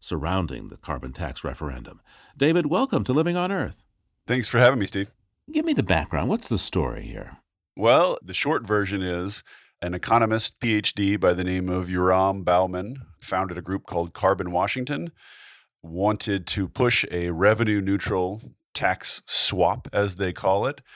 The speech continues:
Speaker 2: uh, started gathering friends and funders and signatures to get on the ballot.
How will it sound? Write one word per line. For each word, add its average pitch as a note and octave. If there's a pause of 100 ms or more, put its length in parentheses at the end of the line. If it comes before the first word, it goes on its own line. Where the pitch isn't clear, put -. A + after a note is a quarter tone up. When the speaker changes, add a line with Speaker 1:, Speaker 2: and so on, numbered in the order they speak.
(240)
Speaker 2:
uh, F2
started F2
gathering F2
friends A#2
and D#2
funders A2
and D2 (160)
signatures B2
to -
get G2
on F#2
the F2+
ballot. A#2+